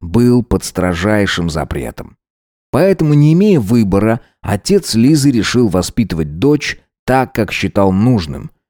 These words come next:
словно видел перед собой столь желанного им сына. Занятия спортом,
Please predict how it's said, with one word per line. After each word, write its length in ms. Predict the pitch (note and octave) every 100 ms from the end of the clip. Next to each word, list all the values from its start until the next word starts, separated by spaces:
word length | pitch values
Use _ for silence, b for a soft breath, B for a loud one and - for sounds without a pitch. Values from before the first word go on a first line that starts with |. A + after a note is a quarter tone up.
| _
словно 400 | - G#3+ G#3 A3
видел 420 | G3 D3 G#3+ F#3
перед 220 | D#3 D3 A2
собой 340 | B2 A#2+ A#2
столь 300 | - G#2+ E2+
желанного 680 | E2 E2 F#2+ B2+ D3 C#3+ C#3+
им 360 | - A2 G#2 F#2+
сына. 540 | - F#2 D2 A1 - _ _ _ _ _ -
Занятия 460 | A#2+ A3+ A#3 A2 G2
спортом, 600 | - F#3 D#3+ D#3+ C#3+